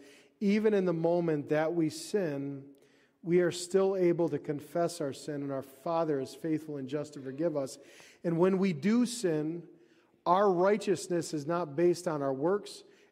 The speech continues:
It's not based on our performance. So even if I do sin, my righteousness alone is based on Jesus Christ.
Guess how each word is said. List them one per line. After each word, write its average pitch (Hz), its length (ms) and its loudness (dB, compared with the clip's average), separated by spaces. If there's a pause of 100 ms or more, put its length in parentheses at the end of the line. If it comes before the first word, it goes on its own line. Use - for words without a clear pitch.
It's 143 180 -4
not 160 240 0
based 170 280 2
on 165 120 0
our 151 80 0
performance. 170 720 -2 (260)
So 185 220 2
even 214 320 4
if 208 160 2
I 185 120 2
do 190 280 0
sin, 165 480 -2 (300)
my 165 320 4
righteousness 180 760 2
alone 160 360 0
is 127 140 -4
based 147 340 0
on 139 160 -6
Jesus 131 380 -10
Christ. 123 500 -14